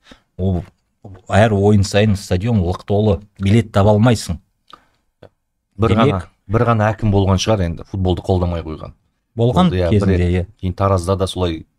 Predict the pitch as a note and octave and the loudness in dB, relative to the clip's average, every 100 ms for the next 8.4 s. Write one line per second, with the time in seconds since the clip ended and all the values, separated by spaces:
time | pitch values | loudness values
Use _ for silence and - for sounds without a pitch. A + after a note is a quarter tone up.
0 | - A2+ F#3+ A#2+ B2 G2 - - E2 E2+ | -12 -8 -6 -2 0 0 -4 -12 -8 -8
1 | E2+ D#2 D#2 - _ _ _ _ - A#2 | -10 -14 -16 -20 _ _ _ _ -14 -10
2 | A#2+ D#3 D3 A2+ - G#2 G2 F#2+ F#2+ A2 | 0 2 2 0 0 2 4 4 2 2
3 | F#3+ - - - A#2+ A#2 D3 A2 C3 C3 | 2 2 -6 -16 -10 0 0 2 0 2
4 | D#3 E3 B2 F2+ G2+ G2 C3+ G#3+ A3+ G3 | 2 2 2 2 0 2 2 2 2 0
5 | F#3 B2+ - G2 F3+ A3+ - F2+ E2 D#2+ | 0 -2 -6 -4 -4 -4 -14 -14 -12 -14
6 | E2 - G2+ A#2 D#3 C#3+ - A#2+ A#2 C3+ | -18 -4 2 4 4 2 0 0 4 4
7 | D3 - - A#2+ D#3+ F#3+ E3+ A#2 A2 G#2+ | 4 0 2 4 6 6 4 2 0 -2
8 | G#2 G2 F#2+ | -4 -6 -6